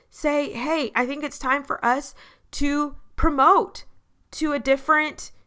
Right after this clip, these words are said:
level in this company. I think it's time that we move." And sometimes God might even say, "Hey, girl, you know what? We're gonna do a complete revamping of this company. You know what? It's just not, this is not what I want us to do anymore."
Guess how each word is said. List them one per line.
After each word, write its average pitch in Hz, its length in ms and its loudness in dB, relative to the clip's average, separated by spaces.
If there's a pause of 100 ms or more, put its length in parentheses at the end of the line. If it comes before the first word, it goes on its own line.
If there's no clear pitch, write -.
(260)
level 262 540 2
in 262 180 -2
this 285 160 -4
company. 311 440 -2
I 254 60 2
think 294 220 -8
it's - 140 -6
time 294 240 -2
that 277 160 -4
we 302 220 0 (220)
move." 370 280 10 (240)
And 294 120 -2
sometimes 427 460 2
God 330 240 4
might 320 180 6
even 311 220 -4
say, 330 240 2
"Hey, 339 180 4
girl, 339 420 8 (440)
you 277 100 -8
know 320 160 6
what? 320 460 6 (140)
We're 269 260 2
gonna 302 260 0
do 233 280 -4
a 220 60 -2
complete 285 760 0 (380)
revamping 220 1000 -2 (220)
of 208 260 2
this 190 220 -6
company. - 600 -4 (280)
You 208 120 -4
know 226 160 2
what? 226 320 4
It's 220 220 -4
just 214 220 -6
not, 226 360 0
this 208 160 -4
is 202 140 -10
not 208 300 4
what 220 140 2
I 220 100 6
want 226 260 0
us 233 140 -6
to - 100 -12
do 277 260 -4
anymore." 196 540 -4